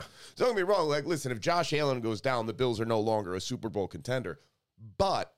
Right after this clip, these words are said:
with their defense, with their weapons, and with Kyle Allen just being a competent human being capable of throwing and handing off a football, you don't expect that they're gonna go one and fifteen either. Like, they're gonna go somewhere around five hundred.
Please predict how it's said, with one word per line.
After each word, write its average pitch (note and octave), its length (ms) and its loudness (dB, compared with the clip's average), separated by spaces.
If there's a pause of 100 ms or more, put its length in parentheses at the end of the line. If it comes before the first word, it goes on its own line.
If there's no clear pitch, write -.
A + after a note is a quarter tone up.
(120)
with A#2+ 160 2
their A2 140 -2
defense, C#3+ 720 -2
with A2+ 160 -2
their G#2+ 100 -2
weapons, C3+ 520 0
and B2 100 -4
with A2+ 140 -4
Kyle D3+ 340 0
Allen C3 340 -2
just C#3 280 -2
being C#3 240 -2
a G2+ 80 -4 (200)
competent C3 680 -2
human C#3 460 -2
being B2 380 -4
capable B2+ 460 -2
of G2 80 -8
throwing B2+ 440 0
and A2 80 -6
handing B2 300 -4
off A#2+ 220 -4
a G2+ 40 -14
football, G#2+ 600 0 (280)
you D3+ 200 0
don't F3+ 180 4
expect D#3 420 -2
that D3 100 0
they're B2+ 120 0
gonna C3 280 0
go A#2 480 2 (100)
one B2+ 240 2
and A2 140 -10
fifteen A#2+ 580 -2
either. F#2+ 280 -6
Like, G#2 200 -4
they're A2+ 100 -6
gonna B2 160 -4
go A#2+ 260 0
somewhere A#2+ 400 -4
around A2 240 -4
five G#2 260 -2
hundred. - 280 -12